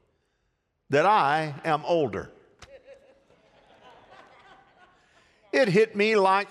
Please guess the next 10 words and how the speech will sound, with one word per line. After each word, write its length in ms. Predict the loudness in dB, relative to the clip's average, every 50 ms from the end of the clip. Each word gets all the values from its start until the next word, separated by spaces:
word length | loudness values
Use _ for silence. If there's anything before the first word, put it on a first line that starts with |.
| -2 -2
a 100 | -2 -2
ton 340 | -2 -4 -4 -2 0 0 0
of 100 | -2 -2
bricks 600 | 0 -2 -2 -2 -4 -8 -14 -16 -16 -16 -16 -18 _ _ _ _ _ _ _ _ _ _ _ _ _ _ _ _ _ _ _ _ _ _ _ _ _ _ _ _ _ _ _ _ _ -12
that 380 | -6 -2 0 0 0 0 -4 -10
possibly, 920 | -8 -2 0 2 2 2 0 0 -2 -2 -2 0 0 0 2 2 0 0 -4 -10 -14 -20 -20 -20 -20 -20 -14 -6
not 240 | -4 -2 -2 -4 -4
probably, 760 | -4 -2 -2 0 0 0 0 -2 -2 0 0 0 0 -2 -4 -10 -16 -20 -20 -20 -20 -20 _ -20 _ _ _ _ -4
I'm 220 | -2 -2 -2 -2
older. 600 | 0 2 2 2 2 0 -2 -4 -4 -6 -6 -12